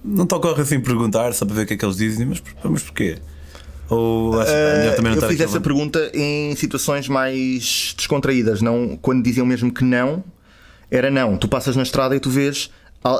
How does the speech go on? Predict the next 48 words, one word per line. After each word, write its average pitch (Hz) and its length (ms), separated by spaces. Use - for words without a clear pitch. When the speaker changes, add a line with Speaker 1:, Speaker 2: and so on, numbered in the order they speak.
Speaker 2:
a 123 60
aldeia, 131 320
vês 123 160
os 123 120
telhados 135 560
de 107 180
povoações, 127 840
mas 139 200
é 143 60
tudo 139 180
muralhado. 139 520
E 110 380
não 131 140
percebes 123 300
bem 131 120
o 127 40
que 139 100
é - 20
que 139 100
é 139 40
aquilo. 120 340
Hum, 131 400
isso - 200
tu 123 80
não 123 100
podes 120 180
fotografar, 107 320
obviamente, 107 320
nem 110 100
vais 98 140
perguntar 110 300
porque - 200
não, 113 100
porque 107 200
estás 98 240
a 98 40
perceber 104 360
que 113 80
aquilo 107 220
é 110 40
um, 107 680
um 107 100
sítio 104 320
que - 180
não 107 180
deve 104 200
ser 107 180
visto, 101 420